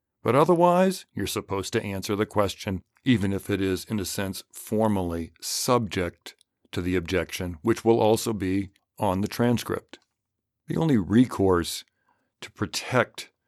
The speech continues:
a witness who is being deposed is that if the attorney who is taking the deposition is merely trying to annoy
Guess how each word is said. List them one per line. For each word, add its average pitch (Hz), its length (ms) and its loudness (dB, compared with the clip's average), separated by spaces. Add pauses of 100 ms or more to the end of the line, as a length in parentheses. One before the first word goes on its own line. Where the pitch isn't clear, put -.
(120)
a 107 80 0
witness 101 460 0
who 101 80 -4
is 82 80 -6
being 92 320 -4
deposed 92 720 0 (280)
is 101 140 -4
that 107 240 2 (340)
if - 140 -4
the 131 160 4
attorney 208 500 4
who 110 160 4
is 95 200 0
taking 151 600 0
the 131 100 2
deposition 120 840 2
is 98 240 -4
merely 120 760 4
trying 110 460 0
to 101 220 -2
annoy 110 800 2